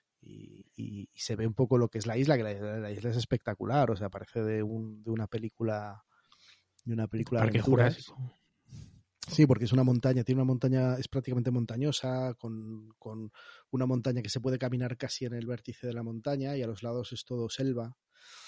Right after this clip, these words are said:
Speaker 1: ¿no? Lo que pasa es que, claro, como pa' ir, ¿no?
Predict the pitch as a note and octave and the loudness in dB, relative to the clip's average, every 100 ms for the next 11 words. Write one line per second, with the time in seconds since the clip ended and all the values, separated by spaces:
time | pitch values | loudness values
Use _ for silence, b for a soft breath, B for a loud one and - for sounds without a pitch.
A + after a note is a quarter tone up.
0 | B - - A2 C3+ - G#2 A2 G#2 A2+ | B -20 -12 -12 -12 -16 -12 -8 -6 -4
1 | G#2 G#2+ G2 - _ _ _ _ - _ | -2 -2 -4 -8 _ _ _ _ -20 _
2 | - - F#2+ F#2 G#2+ A2 - | -12 -8 -6 -4 -4 -6 -10